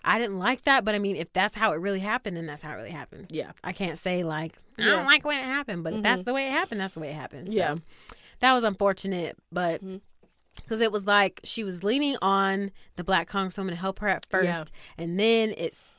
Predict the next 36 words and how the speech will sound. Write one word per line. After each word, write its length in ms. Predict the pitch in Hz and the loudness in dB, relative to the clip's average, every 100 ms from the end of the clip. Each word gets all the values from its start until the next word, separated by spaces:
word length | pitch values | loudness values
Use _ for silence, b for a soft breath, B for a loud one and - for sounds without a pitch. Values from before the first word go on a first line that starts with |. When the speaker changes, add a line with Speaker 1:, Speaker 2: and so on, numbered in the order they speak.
| - | -4
Speaker 1:
and 160 | 185 | -2
then 140 | 190 190 | 0 -2
she 400 | - 208 190 170 - | -2 -4 -4 -6 -10
said, 340 | - 190 180 | -2 0 0
you 80 | 175 | -2
know, 140 | 170 | -4
the 80 | 156 | -6
black 260 | 165 165 156 - | -6 -6 -8 -10
congresswoman 400 | 185 185 - 196 | -6 -6 -4 -4
wasn't 260 | 180 165 165 | -2 -4 -4
doing 280 | 202 262 254 | 0 0 0
enough. 400 | 240 226 226 202 | 0 0 -2 0
Speaker 2:
Right. 300 | 196 185 160 B B | 2 2 -2 B B
Speaker 1:
So 200 | - 196 | 0 0
then 240 | 180 175 | -2 -4
she 140 | - 175 | -4 -4
went 160 | 160 | -4
to 80 | - | -4
the 80 | 185 | 0
white 260 | 233 240 220 | 4 4 2
man 260 | 220 208 | 0 0
to 100 | - | -4
be, 60 | 175 | -6
like, 200 | 156 156 | -6 -4
white 280 | 185 196 - | 2 2 2
savior. 320 | 196 202 185 | 0 0 0
It 100 | 156 | -4
seemed 220 | - 220 208 | -4 -4 -2
like 180 | 175 | -4
a 40 | 160 | -4
white 240 | 156 165 | -4 0
savior 320 | - 185 180 | 0 0 -2
narrative 400 | 185 185 190 202 - | -4 -2 -4 -6 -6
at 180 | 160 180 | -6 -4
Speaker 2:
Mm-hmm. 100 | 190 | 0
Speaker 1:
first, 520 | 190 214 - - | 2 2 -2 -4